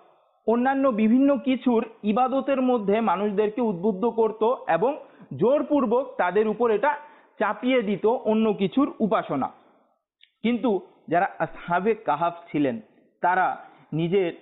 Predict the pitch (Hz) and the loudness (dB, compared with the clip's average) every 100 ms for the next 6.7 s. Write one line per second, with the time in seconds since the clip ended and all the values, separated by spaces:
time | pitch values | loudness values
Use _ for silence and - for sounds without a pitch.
0 | _ - 175 196 202 190 190 190 185 170 | _ -8 -2 0 0 0 -2 0 -2 -2
1 | - 160 - 170 160 151 - 135 120 - | -4 -6 -4 -6 -6 -8 -6 -6 -6 -12
2 | _ _ _ - 147 - 160 180 156 - | _ _ _ -10 -6 -2 0 0 0 -4
3 | - - - 143 139 175 147 170 180 180 | -16 -10 -2 -2 -2 -6 -6 -4 -2 -2
4 | 175 180 160 147 - - _ 127 139 208 | -2 0 0 -2 -12 -20 _ -6 0 0
5 | - - 147 151 185 202 160 - _ - | -2 -8 -4 -2 0 0 -2 -4 _ -10
6 | 143 139 139 143 202 185 160 | -6 0 -2 0 -2 0 0